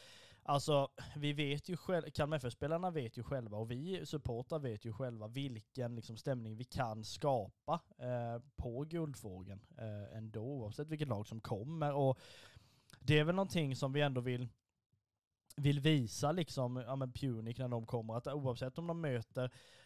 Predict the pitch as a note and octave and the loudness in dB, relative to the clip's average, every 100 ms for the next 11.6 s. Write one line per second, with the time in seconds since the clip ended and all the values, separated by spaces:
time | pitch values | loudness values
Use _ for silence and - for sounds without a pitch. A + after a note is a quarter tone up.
0 | - C#3 C#3+ C#3+ C#3+ B2+ B2 - C3+ C3+ | 0 4 6 8 8 8 4 2 2 4
1 | C3+ B2+ A#2+ B2+ C3 B2+ C#3 C3 B2 B2+ | 4 2 0 0 0 0 0 2 4 2
2 | B2+ B2+ B2+ A#2+ - - C#3+ B2+ B2 B2 | 2 2 -2 -6 -10 -4 -2 0 2 0
3 | - C3+ C3+ C3 C3 B2 B2 B2+ A#2+ A#2+ | -2 -4 -4 -2 2 2 2 0 0 -2
4 | A#2+ A#2+ C3 C3+ A2+ C3 D#3 C#3 A#2+ C3+ | -2 -2 -2 -2 -2 -2 2 2 2 2
5 | C#3+ B2 C3+ D3+ D3+ B2+ D#3 - F#3 F#3+ | 2 4 2 2 0 0 0 2 2 2
6 | F3+ - A#2 A2+ C3+ - C3 B2 B2 B2 | -2 -2 -6 -4 -4 2 2 2 0 -2
7 | B2+ B2 B2 _ _ _ _ - - D3 | -2 -2 -4 _ _ _ _ -18 -6 0
8 | C#3 D3 - E3 F3 D3 - A#2 A#2+ B2 | 2 0 -4 0 2 0 -2 -6 -6 -4
9 | B2 - A#2 A#2 G#2+ B2 A#2+ C3+ A2 - | -4 -2 -2 -2 -2 -4 -2 -2 -2 -6
10 | A#2+ G#2+ - A2+ G2 G#2+ G#2 - A#2 G#2 | -6 -6 -8 -12 -10 -10 -10 -8 -8 -6
11 | C#3 B2+ C3+ C3+ C#3 | -6 -2 0 4 4